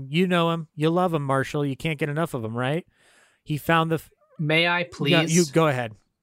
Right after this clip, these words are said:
Speaker 2: Okay. Well,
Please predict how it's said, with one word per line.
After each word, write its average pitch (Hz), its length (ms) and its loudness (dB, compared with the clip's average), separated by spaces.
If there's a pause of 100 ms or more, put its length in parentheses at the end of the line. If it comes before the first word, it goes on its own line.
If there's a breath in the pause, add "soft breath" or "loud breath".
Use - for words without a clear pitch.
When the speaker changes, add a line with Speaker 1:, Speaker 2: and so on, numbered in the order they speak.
(1500)
Speaker 2:
Okay. 151 340 0 (480)
Well, 165 320 2